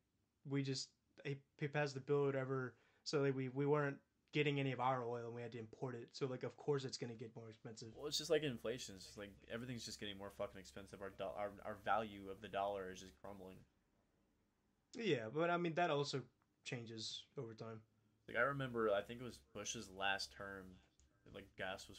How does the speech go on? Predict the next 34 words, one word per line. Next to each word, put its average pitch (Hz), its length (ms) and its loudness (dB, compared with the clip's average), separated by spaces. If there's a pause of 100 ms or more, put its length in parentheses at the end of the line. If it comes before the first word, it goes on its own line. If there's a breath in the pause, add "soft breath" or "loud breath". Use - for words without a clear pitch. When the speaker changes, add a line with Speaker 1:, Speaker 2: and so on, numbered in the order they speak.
(140)
Speaker 2:
four 101 160 -6
dollars 95 480 -6
and 98 80 -12
my 95 100 -10
<laughs> 92 60 -12
dad 98 120 -4
was - 100 4
so - 220 4
pissed 98 260 -10
off. 98 180 -10 (800)
And 104 120 -10
then 110 80 -2
it 117 80 4
was 117 260 0
Speaker 1:
Yeah, 147 180 6
now, 151 360 6
now 160 340 12
we're 175 120 10
like, 151 200 6
"Oh, 185 140 8
no, 170 160 4
that's 156 240 2
good." 123 480 -2
<laughs> - 80 -12
Speaker 2:
Yeah, 135 180 12
I 139 60 12
think 185 160 2
the 156 80 6
lowest 123 400 10
it's 123 140 2
been 113 300 0
was, 113 160 -4
like, 104 200 -2
the 104 80 -2